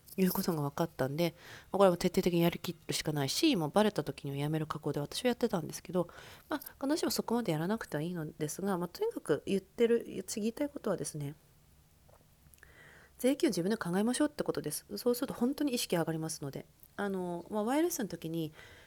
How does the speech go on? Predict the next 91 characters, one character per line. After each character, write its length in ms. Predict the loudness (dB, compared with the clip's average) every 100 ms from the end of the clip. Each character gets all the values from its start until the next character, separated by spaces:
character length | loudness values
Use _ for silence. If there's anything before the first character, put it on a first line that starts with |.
| -4
リ 100 | -2
カ 180 | 4 4
ー 40 |
シ 160 | 6 4
ブ 80 | 4
ル 40 |
に 60 | 2
な 80 | 2
る 80 |
か 100 | 0
な 100 | 0
ら 100 | 0
な 120 | 2 0
い 60 |
か 120 | -2
っ 20 | -6
て 180 | -6
話 420 | -4 -4 -4 -2 0
を 100 | 0
よ 100 | 0
く 120 | -2
し 60 |
た 140 | 0 0
と 100 | 0
思 140 | 0
う 20 |
ん 40 | 0
で 80 | -4
す 100 | -6
け 80 |
ど 80 | -6
も、 240 | -4 -4 -6 -14 -16 -12 -12 -16 -14 -8
あ 100 | -6
の、 140 | -6 -10 _
<clears throat> 200 | -2 -2 -2
自 100 | 0
分 160 | 2 2
で 80 |
税 200 | 2 2
金 160 | 2 -2
の 80 | 0
計 160 | 0
算 220 | 0 -2 -4
し 100 | -2
て、 400 | 4 4 2 -6 -12
あ 120 | -8
の、 800 | -8 -8 -10 -10 -10 -10 -10 -4 2
額 260 | 2 2
が 100 | -2
分 160 | -2 -2
か 100 | -4
っ 40 |
て、 300 | -4 -6 -6
で、 100 | -6
そ 140 | -4 -2
れ 80 |
が 120 | 0 -2
結 180 | -4
局 100 | -4
自 160 | -4 -2
分 120 | -2
が 80 | -2
住 180 | -4 -2
ん 40 | 0
で 60 |
い 40 | 0
る 40 |
自 180 | -2 -4
治 140 | -2
体 100 | 0
で 100 | 0
ど 140 | 2 0
う 40 |
使 180 | 0 -2
わ 60 |
れ 80 | -2
て 100 | -2
る 100 | -4
か 120 | -6
っ 20 | -8
て 120 | -8
こ 100 | -6
と 120 | -6
に 120 | -6
意 40 | -6
識 220 | -6 -6
が 80 | -6
い 40 |
っ 20 |
た 160 | -6 -4
ら、 180 | -4